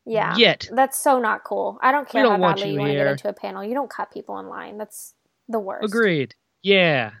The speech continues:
Speaker 1: Go wait in line if you wanna get into the panel. Sorry.
Speaker 2: That's right. Yeah.
Speaker 1: But,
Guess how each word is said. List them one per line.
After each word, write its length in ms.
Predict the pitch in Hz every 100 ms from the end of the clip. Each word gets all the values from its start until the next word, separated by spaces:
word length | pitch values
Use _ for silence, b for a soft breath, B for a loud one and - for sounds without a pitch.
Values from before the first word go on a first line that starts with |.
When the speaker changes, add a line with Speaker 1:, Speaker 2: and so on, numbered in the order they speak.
| _
Speaker 1:
Go 140 | 240 233
wait 220 | 247 -
in 60 |
line 180 | 226 214
if 120 | 208 208
you 60 |
wanna 160 | 202 196
get 120 | 196
into 160 | 190 190
the 60 |
panel. 380 | - - - 214 _ _ _
Sorry. 220 | - 190
Speaker 2:
That's 160 | 180 214
right. 420 | 208 170 120 - _ _
Yeah. 540 | 190 190 165 143 113 113
Speaker 1:
But, 280 | 254 247